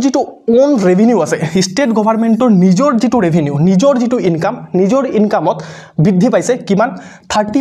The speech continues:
পাৰ্চেণ্টৰ নিজৰ ইনকামত বৃদ্ধি পাইছে। অ'কে, নেক্সট জানিবলগীয়া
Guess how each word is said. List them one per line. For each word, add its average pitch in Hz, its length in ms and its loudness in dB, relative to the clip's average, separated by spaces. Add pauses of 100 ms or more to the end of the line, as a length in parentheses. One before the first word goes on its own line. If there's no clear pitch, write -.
(120)
পাৰ্চেণ্টৰ 214 460 -2 (100)
নিজৰ 196 200 0 (140)
ইনকামত 170 320 0 (480)
বৃদ্ধি 160 260 0
পাইছে। 139 200 -4 (580)
অ'কে, 160 140 -4 (920)
নেক্সট 226 240 -4 (380)
জানিবলগীয়া 208 500 0